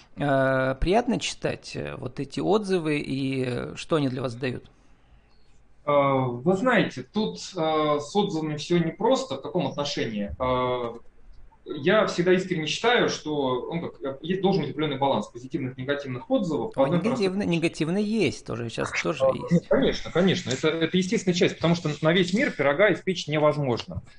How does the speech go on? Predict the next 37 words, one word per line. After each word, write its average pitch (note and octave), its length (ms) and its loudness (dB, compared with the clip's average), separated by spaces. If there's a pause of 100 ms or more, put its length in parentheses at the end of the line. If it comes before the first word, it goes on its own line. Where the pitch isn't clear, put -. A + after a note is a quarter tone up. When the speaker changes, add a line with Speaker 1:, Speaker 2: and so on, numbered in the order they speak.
(220)
Speaker 2:
Мало F#3+ 280 8
того, B2+ 260 4
я C#3+ 180 4
считаю E3 360 4
искренне, B2+ 400 0
что - 180 -4
если C#3+ 300 4
у C3 40 4
тебя D3 220 4
нет C#3 160 -4
там, A#2 220 -2
ну, B2+ 640 4
э, - 40 -12 (140)
давайте F3 200 4
так, G2+ 140 -4 (280)
то - 40 0
есть, D3+ 200 -2
э, C#3+ 420 6 (540)
вот E3 220 0
давайте F#3+ 240 4
так, - 220 0
э, C#3 200 2
мы E3+ 120 0
когда E3+ 280 6
изучали D3+ 680 2
тему, D3+ 240 -4
тему D3+ 260 2
продаж F#3 340 4
в - 40 -12
своё D3+ 160 0
время, C3+ 240 0
когда B2 380 2 (140)
делали C3 380 -2
сайты, F#3+ 360 2
первую C3 260 -2
систему C3 320 -4
онлайн-продвижения, C3 920 0